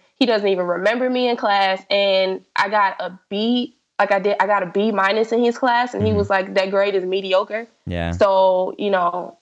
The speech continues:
Speaker 1: I need to find somebody else who knows me better and where I did m-, better in their class.
Speaker 2: Yeah.
Speaker 1: So, um,
Speaker 2: Okay, so, so I want you to, to try to put yourself in those shoes of opening that email.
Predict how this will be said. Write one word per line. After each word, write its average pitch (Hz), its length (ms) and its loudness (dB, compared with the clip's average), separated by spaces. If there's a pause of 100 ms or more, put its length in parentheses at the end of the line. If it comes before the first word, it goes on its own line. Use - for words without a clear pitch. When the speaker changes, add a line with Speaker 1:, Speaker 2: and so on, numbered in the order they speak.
Speaker 1:
I 196 120 4
need 196 160 -2
to 190 80 -6
find 190 320 -2
somebody 190 340 0
else 185 220 0
who 196 260 -2
knows 196 300 2
me 202 120 -2
better 190 520 2
and 185 460 0
where 196 200 2
I 190 80 2
did 185 200 0
m-, 190 180 -6 (100)
better 196 500 0
in 196 120 2
their 190 140 4
class. 202 500 0
Speaker 2:
Yeah. 90 260 -4 (340)
Speaker 1:
So, 190 580 2
um, 190 440 2
Speaker 2:
Okay, 117 300 0
so, 104 340 0 (140)
so - 160 -2
I 117 100 4
want 147 320 2
you 127 160 2
to, 101 460 0
to - 180 -8
try 104 180 0
to 95 80 0
put - 220 -4
yourself 95 480 0
in 90 140 2
those 90 180 2
shoes 90 480 2
of 85 240 0
opening 110 440 2
that 95 260 0
email. 80 580 0